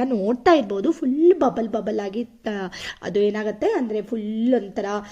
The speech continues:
ಆಮ್, ಫ್ಲಫಿ ಆಗಿ ಬರುತ್ತೆ. ನೀವು ಇನೋ ಬೆ-, ಪೌಡರ್ ಬೇಡ ಅಂತ ಆದ್ರೆ, ಆ, ಸೋಡಾ ಕೂಡ ಹಾಕ್ಕೊಳ್ಬೋದು. ಒಂದ್ ಸ್ವಲ್ಪ ಸೋಡಾ ಹಾಕ್ಕೊಳ್ಳೋದ್ರಿಂದ ಅದು ಚೆನ್ನಾಗಿ ಉಬ್ಕೊಂಡ್ ಬರುತ್ತೆ ಅಲ್ವಾ? ಈ ರೀತಿ ನೋಡಿ, ನಾವು ನಾರ್ಮಲ್ ಆಗಿ ಇಡ್ಲಿ ಎಲ್ಲ ಏನ್ ಮಾಡ್ತೀವಿ ಅಲ್ವಾ,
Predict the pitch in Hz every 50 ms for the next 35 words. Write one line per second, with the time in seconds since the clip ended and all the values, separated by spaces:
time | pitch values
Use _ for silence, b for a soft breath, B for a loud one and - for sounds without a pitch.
0 | B B B B - 190 190 190 185 185 185 190 185 190 208 220 - - 285 277
1 | 277 - - 339 339 359 381 330 269 220 247 262 214 233 202 190 196 185 - 294
2 | 415 480 - - - - - 359 381 392 392 381 339 320 302 339 370 302 339 320
3 | - - - 269 254 254 233 285 302 247 233 240 190 196 208 262 269 277 262 233
4 | 214 190 220 208 190 180 214 285 415 - - - - - - 220 220 214 220 -
5 | - 339 370 381 370 339 311 - - 220 185 233 320 - - 269 - - - 226
6 | 202 185 208 202 185 202 233 254 254 - 339 370 415 440 - 539 523 - - -
7 | - 320 294 262 262 262 247 226 220 220 - 220 208 202 202 190 196 220 240 453
8 | 403 262 262 - - 285 226 220 226 240 262 269 311 349 294 220 180 180 - -
9 | 247 240 220 190 190 180 190 185 - - 180 185 208 294 302 B B B B B
10 | 311 339 370 381 359 339 285 262 - 349 403 370 285 233 202 220 233 226 - -
11 | _ - 294 277 262 247 247 233 214 214 233 247 262 277 262 240 214 208 208 254
12 | 254 208 165 170 202 247 240 214 202 220 226 214 202 190 190 190 185 185 202 240
13 | 214 - 233 202 180 190 185 180 190 226 339